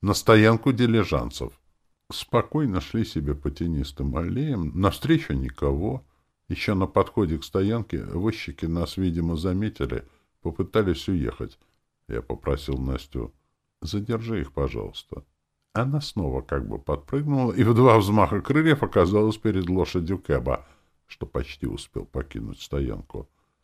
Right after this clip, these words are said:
Извозчики, заразы такие, спрыгнули с козел и рванули в парк. Я заорал им: «Идиоты, мы ж заплатим!»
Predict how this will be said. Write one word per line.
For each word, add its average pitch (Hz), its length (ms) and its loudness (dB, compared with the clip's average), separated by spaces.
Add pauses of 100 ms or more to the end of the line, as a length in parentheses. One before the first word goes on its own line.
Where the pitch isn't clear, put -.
Извозчики, 76 800 -4
заразы 76 600 4
такие, 67 500 -4 (440)
спрыгнули 139 680 8
с - 120 0
козел 180 400 8
и 139 160 6
рванули 104 680 8
в - 100 -4
парк. - 480 -2 (520)
Я 62 320 -2
заорал 64 600 -2
им: 67 160 -6
«Идиоты, 151 760 8
мы 143 180 8
ж 120 60 2
заплатим!» 127 920 8